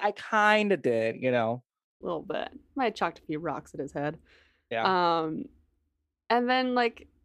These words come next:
Speaker 2: you know, Sokka chimes in, says that s-, Katara is basically soft and gentle like a Croco kitten before its skin gets tough and scaly, which I kinda have a problem with that. I mean, I know he's teasing her, as he says later, but, like,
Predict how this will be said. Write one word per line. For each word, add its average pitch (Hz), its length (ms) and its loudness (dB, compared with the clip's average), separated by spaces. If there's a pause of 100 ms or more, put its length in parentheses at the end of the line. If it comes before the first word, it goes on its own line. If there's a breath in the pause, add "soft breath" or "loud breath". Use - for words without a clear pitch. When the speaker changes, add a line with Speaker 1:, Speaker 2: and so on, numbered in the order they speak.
Speaker 2:
you 214 120 0
know, 160 220 0
Sokka 254 380 -2
chimes 214 300 0
in, 202 160 0
says 185 260 -2
that 175 240 2
s-, - 320 -12
Katara 254 400 2
is 254 80 -2
basically 220 360 0
soft 214 360 -2
and 208 140 -2
gentle 185 280 -2
like 180 160 -8
a 180 60 -6
Croco 220 480 -2
kitten 190 320 -2
before 185 300 -2
its 180 160 -4
skin 185 320 -2
gets 170 260 -4
tough 175 240 -6
and 165 120 -4
scaly, 160 540 -4 (340 soft breath)
which - 240 -4
I 370 120 4
kinda 587 320 -2
have 403 100 2 (100)
a - 40 -8
problem 247 300 2
with 427 180 0
that. 453 300 0
I - 40 2
mean, 311 80 4
I 302 40 4
know 370 180 4
he's 480 140 0
teasing 262 380 0
her, 277 180 0
as 294 100 0
he 254 80 0
says 214 200 0
later, 196 420 0
but, 240 160 0
like, 247 360 2